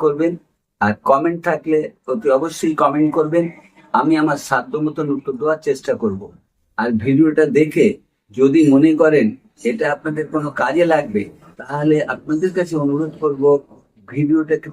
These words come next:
প্লিজ আপনাদের যে সমস্ত জানাশোনা বন্ধু বান্ধব আছেন, বিশেষ করে বাগান প্রেমী, ছাদ বাগান প্রেমী বন্ধুরা, তাদের কাছে ভিডিওটা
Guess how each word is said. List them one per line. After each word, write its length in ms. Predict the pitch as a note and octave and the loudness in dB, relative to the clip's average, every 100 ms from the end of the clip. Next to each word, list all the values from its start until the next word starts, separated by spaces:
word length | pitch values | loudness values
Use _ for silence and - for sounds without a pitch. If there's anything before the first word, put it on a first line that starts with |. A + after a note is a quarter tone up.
| - | -2
প্লিজ 280 | D#3+ E3+ D3+ - D#3+ _ - A#2+ | 2 4 2 -12 -20 _ -8 -8
আপনাদের 520 | - D3+ D3+ D#3 D#3+ D#3 _ _ _ _ _ _ _ _ _ _ _ _ _ | -6 -8 -2 0 0 -4 _ _ _ _ _ _ _ _ _ _ _ _ _
যে 100 | C#3+ C#3+ C#3 | 2 2 2
সমস্ত 300 | D#3+ E3 D#3+ C#3+ | 0 0 -2 0
জানাশোনা 460 | C3+ C#3 C#3+ D#3 D3 B2+ | 2 0 0 0 0 0
বন্ধু 220 | B2+ C3+ D#3 | 0 0 0
বান্ধব 320 | D#3+ E3 D3+ C3+ C3 | 0 2 2 2 -2
আছেন, 240 | - G#2+ F#2+ _ _ _ _ _ F3+ | -4 -6 -8 _ _ _ _ _ -8
বিশেষ 300 | F#3 G3+ - D#3 | 0 0 0 -2
করে 160 | D3+ C#3+ A#2+ | 0 2 0
বাগান 280 | B2 C#3 D3 | 0 -2 -4
প্রেমী, 280 | C#3+ C#3+ C#3+ D3 - - _ _ _ - | -2 -4 -4 -8 -12 -20 _ _ _ -12
ছাদ 260 | - B2+ C3 C#3+ | -2 -2 0 0
বাগান 240 | C#3+ C#3+ C#3+ | 0 -2 -2
প্রেমী 240 | C#3+ C#3+ A#2+ | -2 -2 -2
বন্ধুরা, 400 | B2+ C#3 D#3 A2+ - _ _ _ _ | -2 -2 -2 -2 -4 _ _ _ _
তাদের 340 | A#2 C#3 F3 F3+ F3 | -2 0 0 -2 -2
কাছে 200 | D#3 D3+ C#3+ | -4 -4 -4
ভিডিওটা 340 | C3+ C#3+ C#3+ | -4 -4 -4